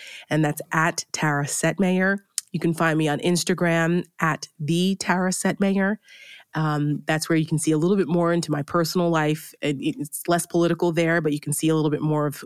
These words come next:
of who I am on Instagram. I also have a podcast called Honestly Speaking with Tara, which is very raw, very me, and a much more, a longer form version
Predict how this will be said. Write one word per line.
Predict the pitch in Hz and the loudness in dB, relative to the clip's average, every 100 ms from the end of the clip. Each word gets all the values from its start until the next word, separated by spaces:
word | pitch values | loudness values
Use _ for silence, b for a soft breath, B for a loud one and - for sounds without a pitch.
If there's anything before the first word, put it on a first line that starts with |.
| - | -6
of | 143 | -4
who | - 160 | 0 0
I | 160 | 2
am | 147 151 | 2 0
on | 156 | 2
Instagram. | 156 156 151 151 147 151 B B | 0 -2 -2 0 -2 -4 B B
I | - | 0
also | 175 170 | 0 0
have | 170 180 | -2 -2
a | 190 | -2
podcast | - 165 160 - 190 208 - | -2 -2 -2 -2 0 -2 -4
called | - 160 - | -2 -2 -2
Honestly | 160 156 170 - 170 | 0 0 0 0 -2
Speaking | - 160 151 156 | 0 -2 0 0
with | 147 - | 0 -2
Tara, | - 143 165 277 - b b b - | -4 -2 -2 -2 -6 b b b -2
which | 180 185 | 0 2
is | 175 156 B B | 2 0 B B
very | 160 180 190 190 | 0 2 2 2
raw, | 175 190 190 | 2 0 2
very | 170 160 151 | 2 2 2
me, | 165 170 175 165 B - | 2 2 0 -2 B -2
and | 160 | 0
a | |
much | 156 185 - | 2 2 2
more, | 185 170 160 156 - - | 2 4 2 0 -4 -6
a | 104 131 | -2 2
longer | 160 185 214 190 | 2 2 2 0
form | - 185 175 165 165 | -2 0 2 2 0
version | 151 160 170 147 139 | 2 2 2 0 -2